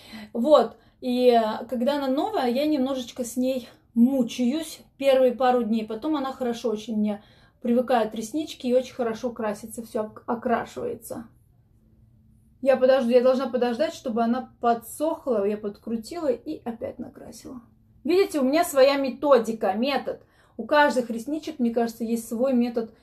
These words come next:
нанесения, а, туши, правда? Вам щас сильно не видно мою тушь, потому что я накрасила тени, и, и прям сказать, ой, Наташа, спасибо за хэштег лайв, сказать, что вам прям сильно видно мои ресницы и тушь, ничего там не видно.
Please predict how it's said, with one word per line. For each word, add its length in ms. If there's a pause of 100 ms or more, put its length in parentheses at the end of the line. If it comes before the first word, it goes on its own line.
(200)
нанесения, 1040 (260)
а, 440 (100)
туши, 260
правда? 400 (220)
Вам 180
щас 220
сильно 220
не 200
видно 260
мою 300
тушь, 320
потому 320
что 160
я 140
накрасила 600
тени, 540
и, 140
и 80
прям 200
сказать, 560
ой, 180
Наташа, 320
спасибо 360
за 160
хэштег 300
лайв, 200 (400)
сказать, 320
что 120
вам 140
прям 200
сильно 260
видно 320
мои 200
ресницы 720
и 240
тушь, 280
ничего 240
там 180
не 100
видно. 380